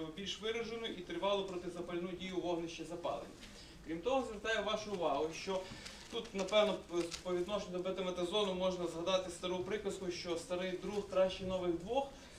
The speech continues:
Бетаметазон відомий медицині з шістдесят першого року. Я думаю, що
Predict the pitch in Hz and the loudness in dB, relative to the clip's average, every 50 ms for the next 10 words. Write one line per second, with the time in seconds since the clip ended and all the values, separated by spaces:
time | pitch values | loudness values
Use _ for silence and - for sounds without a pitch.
0 | - - - - - - - - - - 175 185 - 214 208 208 196 208 208 202 | -16 -14 -14 -16 -16 -16 -10 -8 -6 -2 0 0 0 0 0 0 0 0 0 2
1 | 226 254 247 214 196 202 185 220 226 220 214 202 202 202 185 202 208 208 - 240 | 4 4 4 4 2 2 6 6 6 6 6 2 0 0 -2 -2 -4 -2 0 0
2 | 226 214 190 175 165 196 226 208 208 214 196 175 175 196 196 - 220 214 - - | 0 2 0 -2 -2 -2 -4 -4 -2 -4 -4 -2 -2 -2 2 2 2 2 2 4
3 | - 208 208 202 - - 196 180 190 185 185 190 196 190 202 196 185 175 185 202 | 4 4 4 4 2 0 2 2 2 2 2 2 0 0 0 0 0 2 0 0
4 | 190 190 185 180 175 - 190 180 180 175 175 175 175 170 160 165 | 0 0 0 -2 -2 -2 0 4 4 6 6 6 4 2 0 0